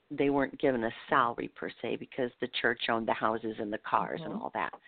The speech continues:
Speaker 1: So we were brought up to be very modest. You know, it was a very, very modest upbringing. And to make the transition into asking, I remember the first time I asked for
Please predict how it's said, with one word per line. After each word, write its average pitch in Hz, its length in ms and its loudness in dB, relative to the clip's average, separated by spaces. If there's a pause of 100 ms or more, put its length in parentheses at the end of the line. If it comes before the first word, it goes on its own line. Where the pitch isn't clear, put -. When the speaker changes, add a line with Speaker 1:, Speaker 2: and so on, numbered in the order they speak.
(440)
Speaker 1:
So 233 100 4
we 269 160 -2
were 247 180 -2
brought 160 320 -4
up 147 100 -4 (120)
to 156 160 -4
be 135 300 -4 (600)
very 139 560 2 (380)
modest. 143 680 2 (160)
You 147 100 -4
know, 120 240 0
it - 60 -2
was 139 140 -4
a 131 100 -2 (120)
very, 160 280 6
very 131 260 -2
modest 131 500 -2 (120)
upbringing. 190 760 0 (500)
And 147 380 4 (360)
to 196 80 4
make 190 240 4 (120)
the 190 120 6 (120)
transition 170 840 0
into 147 280 0 (120)
asking, 156 340 0
I 151 100 -4
remember 156 420 -4
the 123 120 -10 (100)
first 135 240 -6
time 131 240 2
I 127 280 4
asked 120 420 0 (460)
for 151 100 4